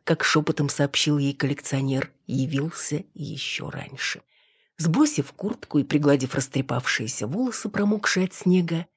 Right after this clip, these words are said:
Александра вошла в комнату, где хранились сокровища Кожемякина. Оценщик был ей знаком. Александра сразу узнала этого высокого, рыхлого блондина с жидкой чёлкой, зачёсанной поперёк лысеющего лба.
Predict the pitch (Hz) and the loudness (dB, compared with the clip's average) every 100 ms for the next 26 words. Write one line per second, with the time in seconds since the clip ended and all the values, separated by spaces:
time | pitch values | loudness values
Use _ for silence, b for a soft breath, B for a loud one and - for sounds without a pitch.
0 | _ - 147 - 139 120 113 113 117 - | _ -4 -2 0 0 0 0 -2 -2 -2
1 | 107 - 180 226 214 170 135 127 127 113 | -4 0 2 2 0 0 0 -2 -2 -2
2 | 120 151 135 - - - 120 - 120 110 | 0 0 -2 -4 -6 -6 -4 -4 -4 -2
3 | 110 - - 120 123 117 123 - - - | 0 0 -2 -2 -2 -2 -4 -6 -8 -10
4 | - _ _ _ _ _ - 165 269 294 | -14 _ _ _ _ _ -4 0 2 4
5 | - 226 151 151 151 147 143 139 139 - | 4 2 4 4 4 2 0 0 -2 -4
6 | - 107 - _ - 139 131 - 123 120 | -6 -6 -8 _ -4 -4 -2 -2 0 0
7 | 123 - 127 120 107 131 127 117 117 123 | -2 -2 -2 -2 -4 -4 -2 -2 -4 -4
8 | 117 117 123 - 226 - 117 120 127 - | -4 -4 -4 -2 -4 -2 -2 0 -2 -2
9 | 123 120 127 127 120 160 156 120 135 139 | 0 2 2 0 2 4 4 2 -2 -4
10 | 123 - 113 - 175 - 131 127 143 131 | -4 -6 -4 0 0 0 -2 0 0 -2
11 | 139 131 131 135 131 127 135 - 131 123 | -2 -2 -2 -2 -2 -2 -6 -2 -2 -2
12 | - 131 127 123 123 | -2 0 0 2 0